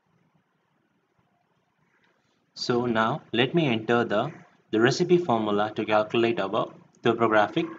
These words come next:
roughness index. So now let me enter that. So click option mean minus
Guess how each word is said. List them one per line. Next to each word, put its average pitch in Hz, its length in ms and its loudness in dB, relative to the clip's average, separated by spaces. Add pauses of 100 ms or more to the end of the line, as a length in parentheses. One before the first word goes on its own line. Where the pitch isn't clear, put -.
roughness 147 360 0
index. - 540 -10 (1600)
So - 180 -10
now 131 320 -2
let 110 220 -6
me 120 140 -2
enter 98 300 -8
that. 95 140 -10 (3500)
So - 160 -8
click 160 240 -4
option 131 460 -2 (920)
mean 131 460 -4 (1500)
minus 120 720 -6